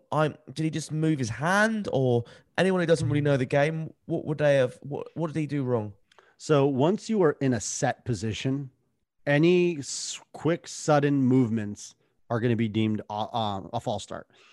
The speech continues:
Speaker 2: So if you watch on that one, when Baker went to send the receiver in motion, Baker made a step back. So just use his foot as kind of a, a signal. Well, but you see Batonio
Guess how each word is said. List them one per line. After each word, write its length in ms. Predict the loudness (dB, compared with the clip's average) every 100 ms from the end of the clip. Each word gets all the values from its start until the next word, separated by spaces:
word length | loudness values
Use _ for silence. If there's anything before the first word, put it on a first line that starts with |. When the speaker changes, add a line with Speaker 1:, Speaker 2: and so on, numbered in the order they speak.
| _
Speaker 2:
So 140 | 2
if 120 | 2 4
you 100 | 2
watch 400 | 2 2 0 -2
on 200 | -2 0
that 220 | 0 0
one, 200 | -4 -2
when 160 | -2
Baker 360 | 0 0 2 0
went 220 | 0 0
to 80 | -2
send 300 | -4 -4 -2
the 80 | -2
receiver 500 | -4 -4 -4 -2 -2
in 160 | -2
motion, 540 | -2 -2 -2 -6 -8 -8 -14 -20 _
Baker 340 | 0 0 0
made 220 | 0 2 0
a 80 |
step 500 | -4 -10 -6 -6 -6
back. 480 | -8 -8 -8 _ -20 _ _ _ _
So 240 | -10 -2 -2
just 320 | -2 -8 -8
use 260 | -2 0 0
his 180 | -4
foot 400 | -4 -4 2 2 0
as 160 | -6
kind 220 | -2 -2
of 100 | -2
a, 240 | -4 -6 -8
a 80 | -12
signal. 560 | -8 -6 -6 -6 -12 _ _ _
Well, 100 | -6
but 300 | 0 -2 0
you 120 | 0
see 240 | 0 0 0
Batonio 600 | 0 2 2 2 0